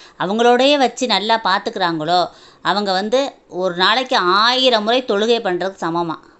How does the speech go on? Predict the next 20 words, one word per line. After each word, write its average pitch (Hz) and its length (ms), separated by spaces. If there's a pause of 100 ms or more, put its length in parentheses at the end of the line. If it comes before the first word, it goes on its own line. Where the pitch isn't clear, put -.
(100)
அந்த 175 200
அளவு 208 240
சொல்லியிருக்கு. 180 260
நீ 170 100
வந்து 202 200
எத்தனை 220 340
முறை 233 140
தொழுகை 214 300
பண்ணினாலும் 214 440
சரி, 196 220
தொழுகை 202 400
பண்ணாட்டியும் 226 580
சரி, 185 360 (320)
நீ 202 120
வந்து 226 380
உன்னோட 202 160
அம்மா 233 400
அப்பாவை 240 380
நீ 196 120
கவனிச்சுக்கிட்டாலே 214 920